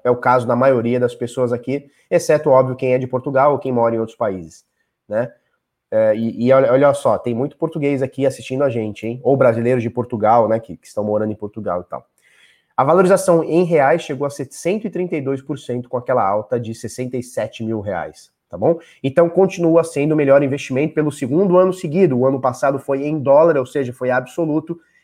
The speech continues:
Esse ano, em reais ainda, e o, <clears throat> e o ano ainda não acabou, tá bom? A matéria tá aí na descrição, depois você deixa, deixa, dá uma olhada aí, tá? Vamos falar um pouquinho sobre gráfico? B T C, U S D.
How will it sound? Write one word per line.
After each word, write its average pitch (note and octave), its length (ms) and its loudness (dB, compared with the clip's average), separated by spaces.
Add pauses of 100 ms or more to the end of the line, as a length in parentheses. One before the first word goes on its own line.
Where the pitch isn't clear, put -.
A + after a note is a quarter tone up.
Esse E3+ 340 -2
ano, D3 300 -2 (200)
em D#3+ 140 2
reais C3+ 480 2
ainda, D3 320 0
e - 80 -4
o, D#3+ 260 -2 (300)
<clears throat> G#3+ 340 2
e C#3 120 -2
o C3+ 100 4
ano C#3 140 4
ainda C#3 160 4
não C3+ 160 4
acabou, C3+ 420 0 (100)
tá G2 80 -10
bom? G#3+ 300 0 (640)
A A#2 100 -2
matéria B2+ 380 0
tá B2+ 80 -2
aí A#2+ 60 0
na A#2+ 100 -2
descrição, A#2+ 380 -8
depois A#2+ 180 -4
você B2 220 -8
deixa, B2 420 -6 (320)
deixa, A2+ 400 -4
dá G2+ 300 -4
uma A2 100 0
olhada G#2+ 340 0
aí, F2+ 160 -4 (240)
tá? A#2+ 300 0 (160)
Vamos F3 160 -2
falar E3 180 4
um E3 40 2
pouquinho D#3 280 -2
sobre C#3+ 220 -2
gráfico? C3 480 -2
B G2+ 180 -12
T G2 220 -10
C, A#2 380 -4
U A2 120 -2
S G#2+ 280 -6
D. G2+ 340 -6